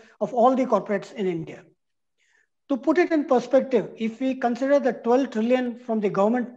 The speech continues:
side for development as twelve rupees, C S R expenditure amounts to just eighteen paise. So we have to come to the conclusion that C S R can never be the miracle cure for all the ills facing the country.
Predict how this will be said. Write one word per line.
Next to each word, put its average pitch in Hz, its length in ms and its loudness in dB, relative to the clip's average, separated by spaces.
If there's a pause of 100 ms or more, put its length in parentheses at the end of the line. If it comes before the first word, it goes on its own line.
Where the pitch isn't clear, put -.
(200)
side 220 400 -2
for 208 120 -2
development 185 560 -4 (360)
as 254 220 4 (300)
twelve 240 180 4
rupees, 196 420 -4 (440)
C 254 180 -2
S 277 140 2
R 277 120 2
expenditure 247 540 -2
amounts 220 320 -2
to 240 120 -6
just 220 380 -6
eighteen 220 400 -2
paise. 180 380 -6 (1040)
So - 160 0
we 247 180 0
have 240 220 2
to 262 80 -2
come 247 240 0
to 277 80 -4
the 247 80 0
conclusion 202 580 -4 (800)
that 202 360 0
C 220 280 -2
S 240 140 -2
R 233 120 -4
can 202 300 -2
never 196 280 -2
be 220 220 -4
the 208 100 -4
miracle 208 540 -2
cure 196 340 -2 (480)
for 202 400 -4
all 269 120 0
the 247 220 2
ills 220 180 0
facing 202 460 -6
the 196 80 -6
country. - 460 -16